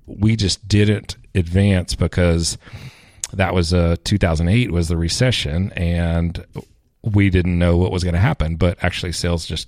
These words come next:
kept going, and we did get to five million after about four years. So, um, so that was first gear of learning it. And then at that point in time, I had this realization, like, you know what would be a cool model is that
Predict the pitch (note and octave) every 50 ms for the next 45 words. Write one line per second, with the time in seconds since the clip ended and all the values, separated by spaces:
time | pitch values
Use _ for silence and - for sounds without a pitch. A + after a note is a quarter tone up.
0 | _ _ - - C3 - - - D#2+ D#2 D#2+ E2+ F2+ E2+ D#2+ E2 F2+ G2+ C#3+ D3+
1 | D3 F2+ - - - - F#2+ E2 - - A2+ G2 F#2+ F2+ F2 E2 E2+ E2 E2+ -
2 | - D#2 F2 F2 - - - E2+ E2 - - - - - A2 G2 F2+ - - -
3 | - - - - - - - - - - - _ _ - A#2+ A2+ G#2+ G#2+ G#2 G2
4 | F#2+ F#2 F2 - _ _ _ _ _ _ _ _ _ _ - - - - - B2
5 | G#2+ B2+ D#3 G#3+ G#3 D3 - - - - A2 G#2+ G2+ - - G2+ F#2+ F2+ E2 E2
6 | E2 E2+ F2 F2+ F2+ E2 E2+ E2 D2+ C#2 - _ - F#2 G2 A2 D3 F#3 G3 F#3
7 | - B2+ A#2 G#2+ - - A2+ G#2+ G2 F#2+ F2 - - F#2+ F2+ F2 F2 F2 F2 -
8 | - F#2 A2 C3+ C#3 B2+ A#2 G2 F2 F#2 E2+ E2+ - - F#2+ F#2+ F#2+ F2+ F2 E2+
9 | E2 D#2+ E2+ E2 E2+ - - F2 D#2+ D#2+ D#2+ D#2 - - G#2+ A#2+ B2+ C3+ B2+ G2+
10 | F2+ F2+ E2 D#2 - - - G#2 G#2+ G#2+ G2+ G#2 F#2+ E2+ E2 E2+ E2+ E2 D#2+ -
11 | - F2+ F2+ F2 E2+ E2 F2+ E2+ E2+ E2+ E2 E2 -